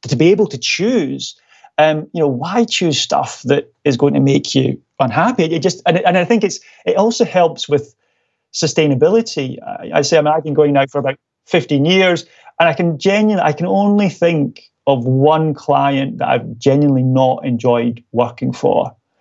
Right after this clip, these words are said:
Um, and I think, you know, it, and, and I think that is part, in part because I really have placed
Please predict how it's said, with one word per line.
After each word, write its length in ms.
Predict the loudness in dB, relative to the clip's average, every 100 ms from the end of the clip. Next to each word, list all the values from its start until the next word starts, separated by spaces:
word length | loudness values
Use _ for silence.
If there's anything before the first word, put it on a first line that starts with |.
| _ _ 0
Um, 460 | 2 2 0 -6 -8 -2
and 120 | 0
I 80 | 0
think, 420 | 0 0 0 -4
you 240 | -8 -2
know, 80 | 0
it, 320 | 0 -2 -4 -2
and, 160 | -2 0
and 120 | 2
I 60 | 2
think 160 | 0 0
that 180 | 0
is 160 | 0 0
part, 400 | 0 2 2 0
in 100 | -6
part 360 | -2 -2 -2 -6
because 400 | -2 0 0 0
I 120 | 0
really 280 | 2 0 0
have 400 | 0 0 0 -4
placed 600 | 0 0 0 -6 -12